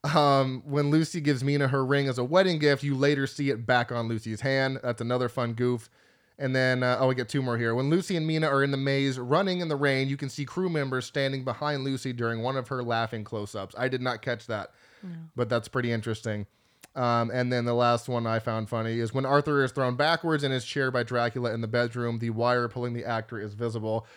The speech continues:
Speaker 1: I thought I saw that, but I wasn't sure, and I didn't, I didn't say anything 'cause I was like, "I feel like that was a wire."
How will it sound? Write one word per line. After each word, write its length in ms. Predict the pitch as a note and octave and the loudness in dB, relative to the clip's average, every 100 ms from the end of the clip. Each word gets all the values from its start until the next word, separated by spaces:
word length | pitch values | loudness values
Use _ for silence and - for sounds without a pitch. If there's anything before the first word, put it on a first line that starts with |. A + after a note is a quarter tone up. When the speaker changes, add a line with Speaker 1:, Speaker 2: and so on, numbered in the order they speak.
| - | -16
Speaker 1:
I 160 | D#2+ F2+ | -14 -6
thought 240 | A#3 C4+ | 0 4
I 120 | E3+ | 4
saw 280 | - E3 C#3+ | 4 4 6
that, 240 | D3 E3+ | 6 4
but 100 | C#3 | 2
I 100 | B2 B2 | 2 4
wasn't 320 | D3+ E3 D3 | 2 0 -4
sure, 280 | D#3 C3 A#2+ | 0 0 0
and 100 | A#2+ | 0
I 20 | |
didn't, 260 | C3+ C3 B2+ | 0 0 0
I 60 | |
didn't 180 | D#3+ C#3 | 0 2
say 140 | E3+ | 2
anything 320 | E3 B2+ C3 A#2+ | 2 2 0 -2
'cause 160 | A2+ | 0
I 120 | C3 | 2
was 180 | C3+ B2 | 2 2
like, 160 | B2 - | 0 -2
"I 60 | - - | -12 -10
feel 180 | G#3+ F#3 | -8 -8
like 200 | G2 - | -10 -10
that 160 | A#2 | -10
was 140 | B2+ C#3+ | -8 -8
a 60 | |
wire." 380 | D3+ F3 B2 | -4 -4 -4